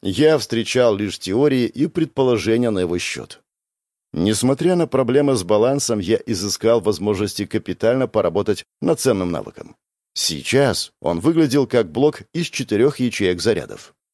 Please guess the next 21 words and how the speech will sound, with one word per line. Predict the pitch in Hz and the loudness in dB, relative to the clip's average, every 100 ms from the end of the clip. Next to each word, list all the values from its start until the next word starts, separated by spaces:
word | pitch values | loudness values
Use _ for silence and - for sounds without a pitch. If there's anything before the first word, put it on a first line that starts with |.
| _ _ _ | _ _ _
Каждая | - 110 95 82 87 | 0 4 4 2 -2
из | 82 117 | 0 0
них | 160 185 | -2 0
настраивалась | 110 110 135 151 165 160 151 - | 0 0 2 4 4 4 0 0
индивидуально | 143 123 143 160 175 135 85 | -2 0 0 2 4 2 2
под | 78 90 82 | 0 0 0
силу | 110 143 143 | 0 2 2
и | - | -2
природу | - 82 87 92 | -2 0 2 2
воздействия. | 117 131 120 - - - _ _ _ _ | 0 0 -2 -4 -10 -16 _ _ _ _
Можно, | 95 170 170 175 | 4 4 4 0
к | - | 2
примеру, | 127 131 160 139 | 2 4 4 2
включить | - 98 98 139 92 | 0 -2 0 -2 -2
во | 101 | -2
второй | 90 95 101 | 2 2 2
ячейке | 87 101 117 - 87 | 0 0 0 0 -2
режим | 85 107 101 | 0 0 0
защиты | 87 80 110 - | 0 -2 -2 -2
от | 80 | 0
огня, | 90 82 117 120 | -2 0 -2 -2